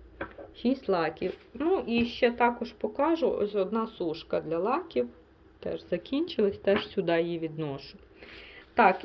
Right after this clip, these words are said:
і давайте ще залишились продукти для губ. Для губ не так то й багато. Один олівчик закінчився від Ruby Rose. Це, здається, відтінок один. В першому відтінку.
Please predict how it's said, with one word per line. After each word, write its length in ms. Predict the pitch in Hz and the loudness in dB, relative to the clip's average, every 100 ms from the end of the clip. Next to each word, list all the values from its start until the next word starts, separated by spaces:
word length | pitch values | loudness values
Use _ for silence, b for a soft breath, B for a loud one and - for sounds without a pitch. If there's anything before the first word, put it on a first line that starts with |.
| - | 10
і 160 | 427 | 10
давайте 720 | 330 285 302 330 330 311 294 | 12 8 8 6 6 6 6
ще 240 | - - 233 | 4 4 4
залишились 560 | 226 269 320 262 240 | 6 4 2 -2 -2
продукти 520 | - 208 208 240 - | 0 2 2 0 0
для 200 | 196 208 | 2 4
губ. 320 | 208 180 156 160 | 2 2 -4 0
Для 140 | 196 | 2
губ 220 | 247 262 220 | 2 2 0
не 100 | 214 | 2
так 280 | 208 208 | 2 2
то 100 | - | 2
й 40 | 214 | 2
багато. 500 | 233 240 349 392 277 | 2 2 2 4 4
Один 320 | 202 240 214 | 8 6 6
олівчик 480 | 190 277 330 381 294 | 2 0 0 -2 -2
закінчився 680 | 294 - 285 277 240 - | -4 -2 -2 -2 -6 -2
від 160 | 247 240 | -2 0
Ruby 240 | 240 208 | -2 2
Rose. 380 | 247 254 240 233 - B B B B B - | 6 8 6 4 -2 B B B B B 2
Це, 120 | 233 | 4
здається, 440 | 208 226 240 240 | 6 6 6 4
відтінок 560 | 196 - 226 233 233 185 | -2 0 2 4 4 2
один. 320 | 180 165 139 - - - - - - - | 0 0 0 -4 -14 -20 -20 -20 -20 -2
В 40 | |
першому 460 | 196 170 - 175 170 | -2 -2 -4 -6 -6
відтінку. 680 | 175 - 254 339 370 - | -8 -2 -2 -2 -4 -4